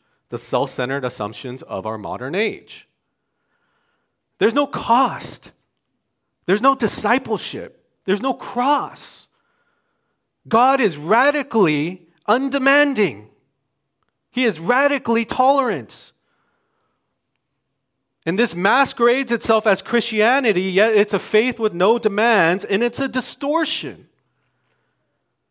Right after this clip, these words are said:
And it's taken root in so many.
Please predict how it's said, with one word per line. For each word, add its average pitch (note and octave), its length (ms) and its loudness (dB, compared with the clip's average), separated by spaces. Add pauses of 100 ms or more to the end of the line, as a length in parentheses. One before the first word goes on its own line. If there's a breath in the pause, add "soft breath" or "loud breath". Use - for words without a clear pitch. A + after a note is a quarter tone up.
(240)
And F3+ 120 2
it's A#3 200 0
taken C4+ 400 0
root F3+ 260 -2
in F3 180 -2
so G#3+ 300 -6
many. A#3 540 -10